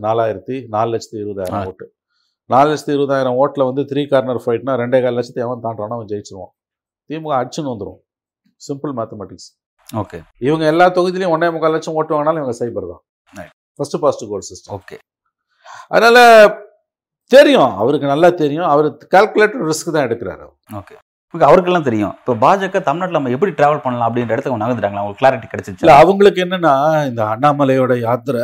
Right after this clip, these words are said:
Speaker 1: <coughs> இதெல்லாம் ஒரு பக்கம் இருந்தாலும் தமிழ்நாடு சைபர்ன்றது அவங்களுக்கும் தெரியும். எடப்பாடியோட போய்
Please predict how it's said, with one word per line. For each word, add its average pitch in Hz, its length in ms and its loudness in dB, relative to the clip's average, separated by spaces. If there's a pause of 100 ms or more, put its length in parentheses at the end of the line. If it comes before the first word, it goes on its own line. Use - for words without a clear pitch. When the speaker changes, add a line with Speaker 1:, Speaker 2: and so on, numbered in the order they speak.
Speaker 1:
<coughs> - 540 2
இதெல்லாம் 120 380 0
ஒரு 120 140 -2
பக்கம் 117 260 -10
இருந்தாலும் 107 360 -12
தமிழ்நாடு 123 380 -6 (120)
சைபர்ன்றது 113 460 -8
அவங்களுக்கும் 98 360 -12
தெரியும். 87 260 -20 (920)
எடப்பாடியோட 156 540 2
போய் 156 160 -2